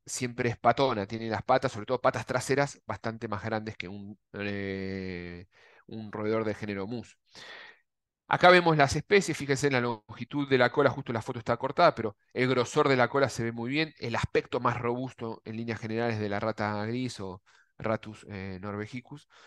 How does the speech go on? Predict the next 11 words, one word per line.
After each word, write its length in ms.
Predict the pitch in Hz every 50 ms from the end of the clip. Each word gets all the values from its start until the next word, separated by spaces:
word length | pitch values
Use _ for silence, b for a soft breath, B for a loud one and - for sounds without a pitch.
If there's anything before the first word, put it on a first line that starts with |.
| b b b b b _
y, 760 | - 110 107 107 110 107 107 104 104 101 101 101 101 98 - -
y 120 | - 110 104
Ratus 300 | 117 117 - 120 110 110
ratus 520 | 117 117 117 - 123 123 120 - - _ _ _
tiene 220 | - 113 113 110
la 100 | 104 104
cola 220 | - - 104 107 107
más 160 | 110 101 -
finita 240 | - 110 113 - 123
y 60 | 117
larga. 380 | 117 117 107 101 95 92 90